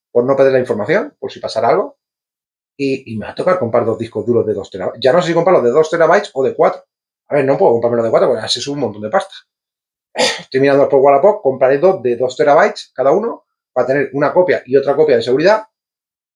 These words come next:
A Navidad, lo que sea, pues me tendré que comprar un disco duro de los grandes. Dos discos duros para tener una, una, la copia y la copia de seguridad.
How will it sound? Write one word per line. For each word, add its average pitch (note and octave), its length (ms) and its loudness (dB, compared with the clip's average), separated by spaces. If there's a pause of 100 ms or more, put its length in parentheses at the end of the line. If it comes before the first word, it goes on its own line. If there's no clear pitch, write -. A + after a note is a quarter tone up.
(480)
A - 100 -20
Navidad, G2+ 320 -4
lo B2 80 2
que C3 80 0
sea, D3 120 0
pues F3 120 2
me C#3 80 -2
tendré A#2+ 180 -4
que - 40 -4
comprar F#3 260 2
un D3+ 80 -2
disco C3 260 -4
duro A#2+ 420 2
de A#2+ 160 -4
los A2+ 140 -4
grandes. G3 360 -2 (720)
Dos E3 160 4
discos F#3 320 2
duros C3 240 0
para B2 140 -2
tener C#3 100 0
una, D3 200 0
una, D#3 300 -2 (180)
la C3 160 -2
copia - 280 2
y E3+ 40 -6
la C#3 100 2
copia C#3 160 0
de - 60 -2
seguridad. A2 300 -6